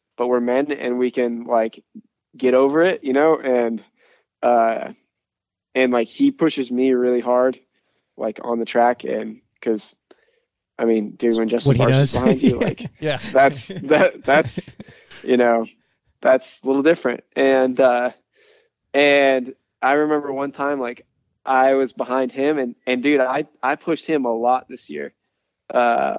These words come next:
Speaker 1: all the way, you know, kinda throughout the year and still am. And he needs it from me.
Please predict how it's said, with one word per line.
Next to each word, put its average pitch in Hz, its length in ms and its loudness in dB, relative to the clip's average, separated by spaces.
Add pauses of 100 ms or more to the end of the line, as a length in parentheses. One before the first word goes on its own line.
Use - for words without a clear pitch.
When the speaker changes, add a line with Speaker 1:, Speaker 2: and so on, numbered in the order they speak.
Speaker 1:
all 131 180 4
the 131 80 0
way, 120 340 -2 (140)
you 123 100 -8
know, 117 140 -4
kinda 120 240 -6
throughout 123 300 -2
the 127 80 -8
year 123 180 0
and 117 140 -4
still 131 280 2
am. 127 280 0 (720)
And 117 440 0 (100)
he 180 260 0
needs 170 280 2
it 120 200 -4
from 120 220 -2
me. 147 320 0